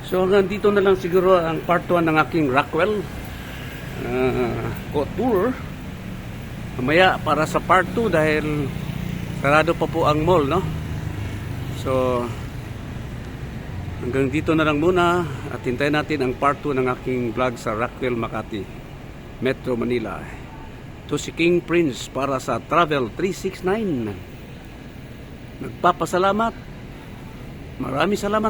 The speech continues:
po. God bless us all. To God be the glory.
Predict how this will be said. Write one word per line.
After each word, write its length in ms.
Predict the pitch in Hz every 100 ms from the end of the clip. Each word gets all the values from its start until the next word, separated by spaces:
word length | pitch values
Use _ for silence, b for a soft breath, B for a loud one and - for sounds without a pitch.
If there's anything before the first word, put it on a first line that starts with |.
| -
po. 160 | 208 226 - -
God 200 | - 165 160
bless 240 | 190 190
us 160 | 180 185
all. 240 | 202 254 269 - - - - - - - - - -
To 40 | -
God 240 | 127 170 175
be 80 |
the 80 | 185
glory. 560 | 175 160 202 196 170